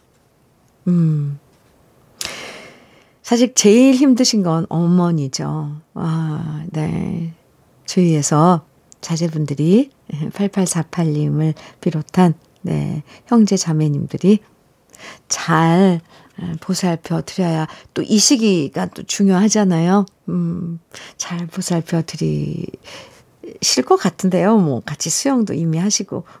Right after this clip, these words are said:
<laughs> 많은 시간을 좀 보내셔야 될 거예요.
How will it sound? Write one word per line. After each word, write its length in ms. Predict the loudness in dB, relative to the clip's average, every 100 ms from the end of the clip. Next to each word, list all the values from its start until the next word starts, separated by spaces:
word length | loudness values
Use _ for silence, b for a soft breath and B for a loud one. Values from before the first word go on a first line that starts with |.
| b
<laughs> 1040 | -4 -4 -4 -10 -14 -18 -8 -4 -4 -6 -4
많은 340 | 0 2 2
시간을 500 | 2 0 0 2 2
좀 200 | 0 -4
보내셔야 520 | -2 0 2 0 -2
될 200 | -4 -6
거예요. 680 | -6 -4 -2 -2 -4 -4 -8